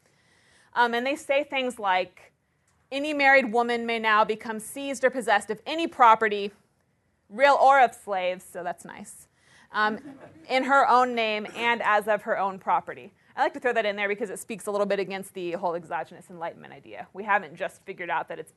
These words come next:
you know, we'll never treat people as property. "All property owned by either spouse before marriage may be in any manner disposed of by the spouse so owning or acquiring it." So this is Utah,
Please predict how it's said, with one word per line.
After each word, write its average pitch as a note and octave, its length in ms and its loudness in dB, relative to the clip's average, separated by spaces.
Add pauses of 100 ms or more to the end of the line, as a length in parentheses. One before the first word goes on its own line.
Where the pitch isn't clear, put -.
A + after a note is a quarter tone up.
(280)
you D#3 100 -20
know, - 100 -20 (540)
we'll F3 160 -6
never E3+ 260 -6
treat E3 220 -16
people E3 260 -18
as C#3+ 80 -14
property. - 460 -14 (1800)
"All A#3+ 200 8
property C#4 500 4
owned A3 240 0
by G#3+ 140 4
either A#3+ 260 -4
spouse G#3+ 400 4
before A#3 400 -2
marriage G3+ 600 -4 (220)
may G#3+ 140 -4
be G#3 140 -6
in G#3 160 -8
any D4 180 -4
manner B3 260 2
disposed A3 520 4
of A3 100 0
by G3 80 2
the F#3 80 -4
spouse G3 400 0
so F#3+ 180 0
owning C#4+ 200 -6
or E3+ 80 -2
acquiring D3+ 500 -4
it." - 120 -20 (160)
So A3+ 140 -4
this A#3 200 2
is G#3 180 -6
Utah, B3+ 460 -2